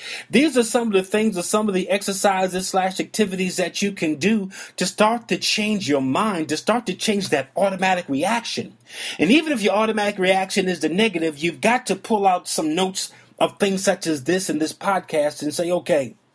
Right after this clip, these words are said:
my, my, my immediate reaction was, 'Oh, man, I don't know if I can do this.'" And just by saying, "I think I can do this," by saying, "I can do this," and saying, "I am going to do this,"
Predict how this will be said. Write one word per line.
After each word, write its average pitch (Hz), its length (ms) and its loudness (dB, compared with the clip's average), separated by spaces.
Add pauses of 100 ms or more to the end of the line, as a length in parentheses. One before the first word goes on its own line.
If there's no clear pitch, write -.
(440)
my, 151 220 4
my, 220 240 2
my 175 160 4
immediate 220 360 2
reaction 185 460 2
was, 165 380 2 (600)
'Oh, 147 60 6
man, 143 200 4
I 156 120 6
don't 151 120 4
know 139 140 2
if 131 80 0
I 131 80 6
can 123 160 -4
do 113 160 -2
this.'" 104 340 -4 (880)
And 175 200 0
just 220 240 4
by 185 140 6
saying, 175 600 0 (220)
"I - 60 -2
think 226 260 2
I 143 100 4
can 170 340 -4
do 123 140 -2
this," 98 400 -6 (560)
by 165 120 6
saying, 170 280 2
"I 139 180 2
can 214 380 2
do 202 160 0
this," 196 300 4
and 165 100 -4
saying, 185 300 0 (100)
"I 151 220 -2 (100)
am 180 420 0
going 151 280 0
to 135 120 -6
do 180 260 -2
this," 143 300 -2